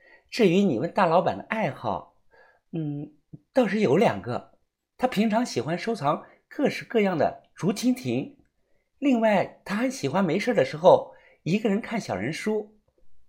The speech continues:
”“大唐集团北门小吃一条街上有个同善书店，他经常让手下人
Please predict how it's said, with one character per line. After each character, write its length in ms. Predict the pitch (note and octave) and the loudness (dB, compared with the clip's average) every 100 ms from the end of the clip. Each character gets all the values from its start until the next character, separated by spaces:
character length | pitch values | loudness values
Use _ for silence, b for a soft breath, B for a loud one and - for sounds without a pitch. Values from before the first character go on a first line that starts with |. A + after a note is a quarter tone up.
| _ - - - _ _ | _ -20 -20 -20 _ _
”“大 200 | - A#3 | 0 0
唐 240 | - E3+ G3 | 0 0 0
集 140 | E3+ | -2
团 240 | F3+ G#3+ | 0 -2
北 260 | A3+ C3 G2 | 2 2 4
门 220 | G#2+ C#3+ | 2 -2
小 240 | F#3+ B2+ F#2+ | -2 -2 -2
吃 160 | - | -2
一 40 | F3 | -2
条 160 | F3+ | -2
街 260 | G3+ A3+ A#3 | 0 2 2
上 420 | F#3 C3 - - _ _ _ - | 2 -2 -4 -14 _ _ _ -2
有 140 | C3 | 2
个 100 | D#3+ | 2
同 280 | F3+ - F3 | 2 -2 -2
善 220 | G3+ G3 | 0 0
书 260 | C#3 - B3 | -2 -2 0
店， 400 | B3 G3 - - _ _ b b b | 2 0 -2 -12 _ _ b b b
他 80 | A3 | -8
经 240 | - C#4+ | 2 2
常 200 | C4 D#3+ | 4 2
让 160 | G3 F3+ | 2 2
手 200 | - A#2 | 0 2
下 160 | F3+ | 2
人 300 | D#3 C#3 E3+ | 2 2 -4